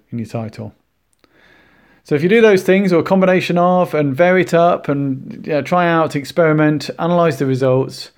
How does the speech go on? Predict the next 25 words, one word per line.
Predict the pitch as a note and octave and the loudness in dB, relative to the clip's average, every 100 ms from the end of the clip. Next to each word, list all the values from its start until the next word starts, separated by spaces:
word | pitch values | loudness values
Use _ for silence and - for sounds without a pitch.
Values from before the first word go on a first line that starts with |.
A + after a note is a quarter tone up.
| _ - _ | _ -20 _
then | C3+ C3+ C3 | -2 0 0
I'm | B2+ C3 | -2 -4
sure | C#3+ | -2
you're | C3 B2+ | 0 0
gonna | B2 - - | -2 -6 -14
perform | B2+ C3+ C3 | -12 -4 -2
better | B2 B2 A#2+ A2 _ _ _ _ | -2 -2 -4 -6 _ _ _ _
in | - | -6
terms | C3 A2 | -6 -4
of, | B2 - C3 | -6 -6 -4
uh, | B2 | -4
one, | C3 C#3 | -2 -2
getting | C3+ C3 B2+ A#2+ A2 | -2 -4 -4 -4 -6
your | A#2+ A#2+ A#2 - | -4 -2 -2 -4
articles | B2+ - B2+ A#2 | -8 -6 -8 -2
open | B2 B2 A#2 | -2 -2 -8
and | A2+ | -6
read, | B2 A2+ - _ _ _ | -4 -4 -8 _ _ _
but | B2+ | -8
also | A2+ | -8
getting | A#2 A#2+ A2+ | -6 -6 -6
them | A2 | -8
shared | - A#2 G#2+ | -6 -6 -8
as | A2 | -12
well. | - | -14